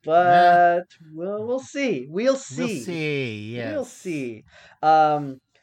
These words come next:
Speaker 2: anyway, so, um, would this be a jiggle show? I mean
Speaker 1: Yeah, I feel, I mean, there should have been more women in it to make it a real jiggle show, but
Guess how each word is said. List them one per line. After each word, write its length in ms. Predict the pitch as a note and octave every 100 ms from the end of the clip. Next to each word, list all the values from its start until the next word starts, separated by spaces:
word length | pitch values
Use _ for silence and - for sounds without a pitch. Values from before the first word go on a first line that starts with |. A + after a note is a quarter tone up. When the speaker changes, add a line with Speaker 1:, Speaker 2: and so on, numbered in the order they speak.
| _ -
Speaker 2:
anyway, 480 | D#4 D4+ G3+ C#3 B2
so, 600 | - G#3+ G3 F#3+ F#3 -
um, 840 | F3 E3 E3 D#3+ D#3+ D#3 D3 C#3+ - _ -
would 220 | F#3+ B3
this 160 | F#4+
be 140 | - G4
a 80 | D#4+
jiggle 300 | D4+ G#4 G#4+
show? 440 | - G#4 G#4+ G#4 _ -
I 100 | A3+
mean 400 | G#3 G#3 G3+ F#3
Speaker 1:
Yeah, 220 | A3 F#3+
I 140 | G#3 G#3+
feel, 420 | - C#4 C#4+ B3+
I 100 | G3+
mean, 380 | F#3+ F#3 F3 D3+ _ _ _
there 120 | F#3+
should 220 | F#3+ - C4
have 100 | F3+
been 160 | F3+ D3
more 260 | D3 C#3
women 380 | B2 D#3+ D#3 B2
in 120 | A#2+
it 120 | A2+ A#2
to 80 | C3
make 160 | C3
it 60 | A#2
a 60 |
real 300 | A2 B2+ C#3+ A2
jiggle 320 | A2+ G#3 A2
show, 320 | - G#2+ G#2+
but 240 | G2+ A2